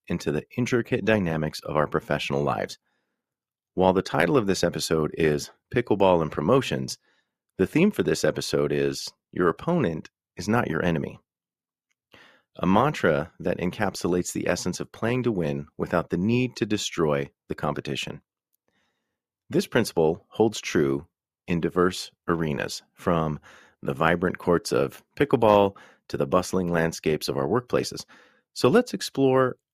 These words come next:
how adopting a mindset of respectful competition can elevate our experiences, foster collaboration, and lead to successes that are not only personal,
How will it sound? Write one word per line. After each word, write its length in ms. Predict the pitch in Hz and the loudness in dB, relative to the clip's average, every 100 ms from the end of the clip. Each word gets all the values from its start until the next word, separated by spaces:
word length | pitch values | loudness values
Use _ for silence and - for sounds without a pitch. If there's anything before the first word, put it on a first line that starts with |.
| _ - | _ -6
how 240 | 113 123 | -2 -2
adopting 440 | 113 117 120 113 | 2 0 0 -2
a 40 | 98 | 0
mindset 480 | 98 101 98 95 85 | 0 0 0 0 0
of 100 | 82 | -2
respectful 460 | - 98 90 - | -2 -2 0 -4
competition 640 | - 90 80 - 71 - 71 | -4 -4 -4 -6 -6 -4 -6
can 180 | - - | -6 -2
elevate 420 | 131 160 131 85 | 0 2 2 2
our 100 | 78 | 2
experiences, 760 | 73 - 76 69 69 73 71 - _ _ | -2 -4 -6 -6 -4 -4 -4 -8 _ _
foster 400 | _ 107 123 - | _ -4 -4 -6
collaboration, 880 | 127 113 98 95 92 80 76 - 73 - _ _ | -2 0 2 2 2 0 0 -4 -6 -10 _ _
and 160 | 90 92 | -2 0
lead 320 | 104 139 165 | 0 -2 -4
to 120 | - | -10
successes 760 | - 98 - 120 113 78 73 - _ _ _ | -6 -6 -2 -2 0 -2 -4 -6 _ _ _
that 100 | 101 | 0
are 140 | 98 107 | 2 2
not 180 | 151 | 0
only 200 | 156 131 | 0 0
personal, 560 | 98 117 113 - 73 73 | 0 0 0 -4 -6 -8